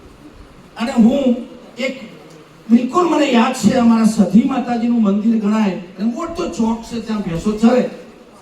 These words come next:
અને ત્યાં ખાડો હતો, સર. હું તો આમ લાંબો રાજાની જેમ ખાડે નીચે બેસીને હાથ લાંબો કરીને બેહેલો.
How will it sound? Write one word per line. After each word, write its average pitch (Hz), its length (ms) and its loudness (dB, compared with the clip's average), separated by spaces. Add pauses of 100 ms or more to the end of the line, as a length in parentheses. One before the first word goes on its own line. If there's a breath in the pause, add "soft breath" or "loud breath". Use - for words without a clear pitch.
(280)
અને 226 140 0
ત્યાં 254 200 -6
ખાડો 226 500 0
હતો, 277 260 -2
સર. - 420 2 (320)
હું - 120 -16
તો 294 80 -12
આમ 262 320 0
લાંબો 240 340 -2
રાજાની 247 540 -4
જેમ 254 220 -2
ખાડે 233 560 -4 (140)
નીચે 233 300 -4
બેસીને 247 380 -6
હાથ 196 260 -4
લાંબો 226 280 2
કરીને 220 260 2
બેહેલો. 220 600 0